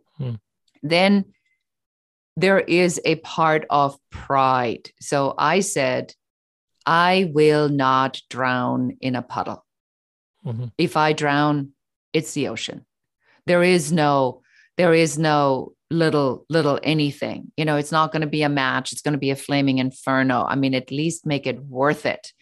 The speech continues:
Speaker 1: Hmm.
Speaker 2: So there was no reason to declare bankruptcy for ten thousand dollars, but at a hundred thirty-five thousand dollars as a single mom immigrant with not much to show for at that time. Now, at least that is worth doing.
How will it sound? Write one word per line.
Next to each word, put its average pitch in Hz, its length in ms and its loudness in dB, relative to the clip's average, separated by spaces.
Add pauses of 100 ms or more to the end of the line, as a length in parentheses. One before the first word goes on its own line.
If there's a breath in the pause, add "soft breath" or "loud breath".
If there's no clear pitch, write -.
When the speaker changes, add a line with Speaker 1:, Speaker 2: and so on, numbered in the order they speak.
(420 loud breath)
Speaker 1:
Hmm. 147 80 -12
Speaker 2:
So 135 440 0
there 160 180 0
was 160 240 2
no 156 160 2
reason 156 380 0
to 139 80 -6
declare 139 420 -2
bankruptcy 135 600 -2
for 135 240 -4
ten 156 300 -4
thousand 135 380 -2
dollars, 123 440 -2
but 135 120 -2
at 135 100 -4
a - 60 -8
hundred 330 280 -4
thirty-five 247 460 -2
thousand 196 340 0
dollars 175 340 2
as 139 140 -2
a - 40 -10
single 165 260 -2
mom 147 380 0
immigrant 147 560 0 (520 soft breath)
with 156 140 -2
not 156 300 0
much 156 240 -2
to 135 80 -8
show 160 260 2
for 127 340 0
at 131 140 -4
that 143 140 -4
time. 143 320 -2 (280 loud breath)
Now, 156 520 0
at 165 120 -2
least 220 320 0
that 156 300 0
is 147 180 -2
worth 165 560 0 (140)
doing. 156 480 0